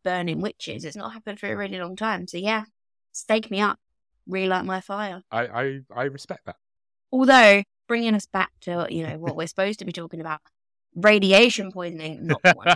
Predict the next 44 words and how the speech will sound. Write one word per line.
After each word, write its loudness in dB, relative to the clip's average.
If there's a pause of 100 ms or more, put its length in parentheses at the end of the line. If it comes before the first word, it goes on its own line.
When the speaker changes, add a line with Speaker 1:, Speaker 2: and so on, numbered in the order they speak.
(120)
Speaker 2:
<laughs> -8
Speaker 1:
At 4
the 6
top 0
of -6
no -2
one's -12
list. -14
Speaker 2:
Not -4
the -6
one. -8 (640)
Yeah, -4 (360)
that's, -4
that's -2
not -8
making -6
any -6
top -8
fives -6
or -10
top -14
tens, -12 (320)
uh, -4
or 0
Speaker 1:
Mm. -6
Speaker 2:
top -2
twenties, -6 (260)
<laughs> -10
let's -2
be -4
honest. -6
Speaker 1:
Not, -6
not, -2
Speaker 2:
It -6
is, -2
Speaker 1:
not 0
Speaker 2:
uh, 2
Speaker 1:
such. -8
Speaker 2:
it -4
is -6
on -2
the -8
floor. -6 (560)
<laughs> -10